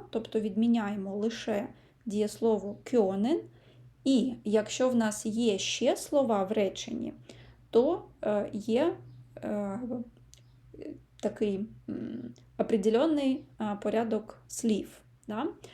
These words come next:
Können в нас буде йти як стандартне друге дієслово, тобто буде, е, займати друге місце, да, як, е, головне дієслово.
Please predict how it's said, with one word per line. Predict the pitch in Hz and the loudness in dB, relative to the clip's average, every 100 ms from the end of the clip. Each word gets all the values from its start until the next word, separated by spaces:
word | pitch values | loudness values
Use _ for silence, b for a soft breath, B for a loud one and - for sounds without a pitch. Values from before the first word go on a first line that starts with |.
| B B B - 269 | B B B -2 4
Können | 247 202 202 196 | 6 4 0 0
в | |
нас | 208 208 208 | 0 0 -2
буде | 220 220 202 | 0 2 2
йти | 196 - 226 | 0 2 2
як | 202 185 - - | 2 0 -6 -8
стандартне | - 220 220 214 - - 202 196 | -2 2 2 0 -6 -6 -6 0
друге | 240 226 214 208 | 2 2 2 -2
дієслово, | 190 214 247 - 262 254 302 - - - | 0 -2 -2 -2 -2 -2 -2 -6 -8 -10
тобто | - 202 | -8 -4
буде, | 202 233 208 208 B B B _ 214 | 0 2 2 -2 B B B _ -4
е, | 196 | -2
займати | 208 226 208 196 202 | 2 4 2 0 -2
друге | 190 226 190 208 | 2 2 4 0
місце, | 208 214 226 - 269 349 - - | 0 0 -4 -6 -2 -2 -4 -8
да, | - 262 311 208 | -6 -4 -4 -4
як, | 202 196 196 - b b b - | -4 -4 -6 -16 b b b -8
е, | 208 196 190 185 190 214 202 | -6 -4 -6 -6 -6 -8 0
головне | 226 220 214 196 196 | 2 2 0 -2 -4
дієслово. | 180 214 233 - 262 277 311 | -2 -2 -2 -2 0 2 0